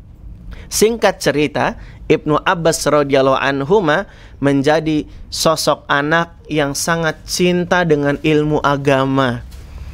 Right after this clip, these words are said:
Bahkan ya, adik-adik tahu tidak, Ibnu Abbas itu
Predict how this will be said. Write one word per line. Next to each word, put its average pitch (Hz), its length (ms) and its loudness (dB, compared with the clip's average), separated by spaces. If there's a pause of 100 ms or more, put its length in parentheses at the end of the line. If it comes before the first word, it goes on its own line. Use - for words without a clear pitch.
(240)
Bahkan 151 480 2
ya, 151 160 4
adik-adik 139 440 2
tahu 170 200 2
tidak, 135 320 0 (400)
Ibnu 147 320 0
Abbas 147 400 0
itu 175 400 0